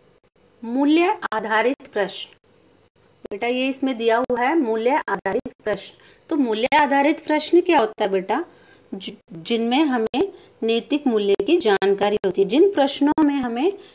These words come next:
नैतिक मूल्यों की जानकारी होती है, जैसे मोर-, moral value, जिन प्रश्नों से हमें कुछ अच्छी बातें जानने को मिलती है, क्या हमारे लिए अच्छा है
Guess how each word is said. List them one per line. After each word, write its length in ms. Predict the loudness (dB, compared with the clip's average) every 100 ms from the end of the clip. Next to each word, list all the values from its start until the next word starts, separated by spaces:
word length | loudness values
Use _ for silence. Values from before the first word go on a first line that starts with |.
| -10
नैतिक 500 | -2 -2 0 2 4
मूल्यों 400 | 4 2 -2 -2
की 160 | 0 0 0 -4 -20 -4
जानकारी 640 | 0 2 2 2 2 4
होती 240 | 4 2
है, 60 | -2
जैसे 200 | -2 -2
मोर-, 400 | 0 2 0 0
moral 400 | 0 2 2 0
value, 460 | 2 2 4 2 0 -10 -20 -6
जिन 160 | 2 2
प्रश्नों 420 | 4 2 4 2
से 160 | 2 0
हमें 300 | 0 -2 -2
कुछ 240 | -2 -4 -10 -20 -16 -4
अच्छी 380 | -4 -2 2 4
बातें 420 | 4 2 0 -2 -2 -14 -10
जानने 420 | 0 2 2 0
को 140 | 0 2
मिलती 340 | 2 0 0
है, 80 | -2
क्या 240 | 0 2 2
हमारे 440 | 2 0 2 2
लिए 140 | 2 0
अच्छा 480 | -2 -8 -4 0 0
है 260 | 0 -2